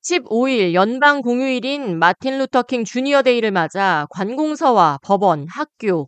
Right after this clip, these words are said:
공공도서관 등이 휴일에 들어간 가운데 뉴욕시 곳곳에서 마틴 루터 킹 주니어 데이를 기념하는 행사가 개최됐습니다. 뉴욕시에서 열린 가장 큰 행사 중 하나는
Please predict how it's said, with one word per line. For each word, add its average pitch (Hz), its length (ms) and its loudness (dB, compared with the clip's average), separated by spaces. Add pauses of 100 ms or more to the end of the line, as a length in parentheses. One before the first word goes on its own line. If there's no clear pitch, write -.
(100)
공공도서관 240 800 0
등이 240 320 -2
휴일에 330 380 -2
들어간 214 340 0
가운데 170 680 -2 (360)
뉴욕시 294 360 0
곳곳에서 247 800 -2
마틴 190 400 0
루터 262 220 -2
킹 254 180 -4
주니어 254 380 0
데이를 233 320 0
기념하는 233 580 0
행사가 185 520 -2
개최됐습니다. 151 1040 -4 (480)
뉴욕시에서 269 600 -2
열린 240 420 0
가장 185 520 -2
큰 294 160 -6
행사 302 300 -2
중 247 160 -4
하나는 180 500 -4